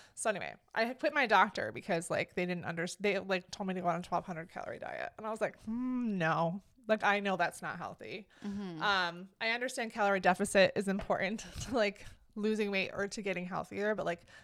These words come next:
Speaker 1: that should not be the goal. Like, if you keep doing things for weight loss to be the goal,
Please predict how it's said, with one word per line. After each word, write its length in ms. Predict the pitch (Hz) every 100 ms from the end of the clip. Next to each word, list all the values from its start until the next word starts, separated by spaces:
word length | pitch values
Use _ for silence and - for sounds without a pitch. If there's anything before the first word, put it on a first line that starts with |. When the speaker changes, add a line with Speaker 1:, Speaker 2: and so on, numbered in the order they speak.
| -
Speaker 1:
that 140 | -
should 160 | - 196
not 260 | 196 175
be 80 | -
the 100 | 190
goal. 440 | - - 113 175 - - -
Like, 140 | 196
if 100 | 202
you 80 | 214
keep 360 | 196 - 233 - - - - -
doing 280 | - 233 220
things 640 | 226 185 170 175 202 - - _ _ _
for 140 | - 185
weight 220 | 202 190
loss 300 | 175 190 -
to 80 | 233
be 160 | 190 202
the 120 | 190
goal, 520 | 180 175 151 123 202